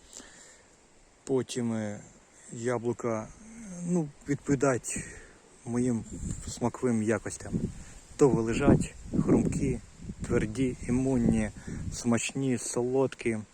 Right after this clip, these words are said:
м, десертні. Ну, все, як я полюбляю. Так, щас я, мабуть, кілька обірву.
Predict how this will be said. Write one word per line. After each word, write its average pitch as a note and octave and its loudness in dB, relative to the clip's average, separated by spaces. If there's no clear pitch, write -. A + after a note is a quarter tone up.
м, A2+ -4
десертні. A2+ -2
Ну, F3+ -2
все, - -6
як - -6
я G#2+ -4
полюбляю. G#2+ -4
Так, - -2
щас - -4
я, A#2+ -6
мабуть, A2 -6
кілька A#2 0
обірву. B2+ 0